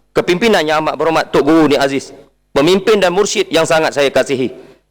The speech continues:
Tok Guru lah orang yang telah mengisytiharkan saya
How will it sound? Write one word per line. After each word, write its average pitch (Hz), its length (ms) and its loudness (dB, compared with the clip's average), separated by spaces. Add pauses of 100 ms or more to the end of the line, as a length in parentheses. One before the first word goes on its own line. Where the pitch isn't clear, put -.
(1300)
Tok 226 160 0
Guru 233 320 0
lah - 400 -4 (160)
orang 185 320 0
yang 170 80 -4
telah 170 240 0
mengisytiharkan 160 640 -2
saya 156 480 0